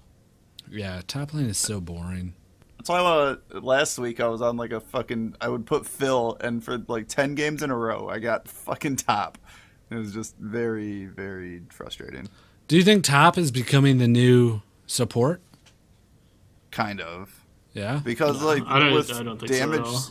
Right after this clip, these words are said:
Speaker 1: Yeah, I
Speaker 2: damage
Speaker 1: kinda
Speaker 2: support.
Speaker 3: I, I feel, I feel like every game and I get support mostly.
Speaker 1: Mm. Yeah.
Speaker 2: Yeah.
Speaker 1: I
Speaker 2: True,
Speaker 1: just don't
Speaker 2: true.
Speaker 1: understand why people like it, you know?
Speaker 2: 'Cause you get
Speaker 3: I,
Speaker 2: it
Speaker 3: yeah, I,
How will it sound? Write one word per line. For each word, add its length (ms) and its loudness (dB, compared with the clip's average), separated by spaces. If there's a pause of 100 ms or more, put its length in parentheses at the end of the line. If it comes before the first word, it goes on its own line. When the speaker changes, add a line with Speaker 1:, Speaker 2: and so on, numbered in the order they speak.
(140)
Speaker 1:
Yeah, 520 2
I 40 -4
Speaker 2:
damage 260 2
Speaker 1:
kinda 40 -6
Speaker 2:
support. 340 4
Speaker 3:
I, 80 8
I 60 2
feel, 460 0
I 80 -2
feel 260 -2
like 180 -6
every 220 -10
game 240 -10
and 80 -10
I 80 -10
get 160 -10
support 400 -10
mostly. 500 -8 (960)
Speaker 1:
Mm. 300 -10 (1800)
Yeah. 540 2
Speaker 2:
Yeah. 360 0 (560)
Speaker 1:
I 60 0
Speaker 2:
True, 80 4
Speaker 1:
just 140 2
don't 160 6
Speaker 2:
true. 80 4
Speaker 1:
understand 580 4
why 240 -4
people 360 -6
like 300 -6
it, 120 -20 (440)
you 120 -14
know? 140 -12 (340)
Speaker 2:
'Cause 220 2
you 80 -4
get 100 4
Speaker 3:
I, 100 6
Speaker 2:
it 180 2
Speaker 3:
yeah, 200 2
I, 240 0